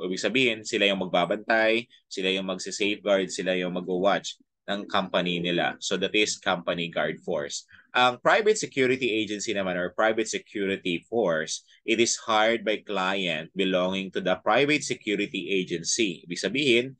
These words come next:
halimbawa, ah, may kliyente or may business yung isang client, then wala siyang sariling, ah, guard or guard force. So, kukuha siya ngayon ng kaniyang guard. Okay, doon sa tinatawag natin na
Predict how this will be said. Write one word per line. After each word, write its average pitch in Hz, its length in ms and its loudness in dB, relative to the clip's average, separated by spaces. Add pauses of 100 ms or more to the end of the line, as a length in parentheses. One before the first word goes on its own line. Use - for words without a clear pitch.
(240)
halimbawa, 107 800 4
ah, 98 240 0
may 104 160 2
kliyente 110 720 2
or 98 80 2
may 107 160 -2
business 156 400 -2
yung 123 80 -4
isang 113 240 -6
client, 90 640 2 (320)
then 120 240 2
wala 117 240 4
siyang 117 160 -6
sariling, 107 800 0
ah, 90 400 0 (480)
guard 101 480 2
or 92 160 -2
guard 107 320 2
force. 85 480 -4
So, 135 320 -2 (320)
kukuha 160 400 2
siya 131 240 0
ngayon 95 320 2
ng 107 160 -4
kaniyang 98 400 0
guard. 85 400 2 (220)
Okay, 95 240 0
doon 95 560 0
sa 101 80 -6
tinatawag 90 480 0
natin 92 240 -2
na 139 240 0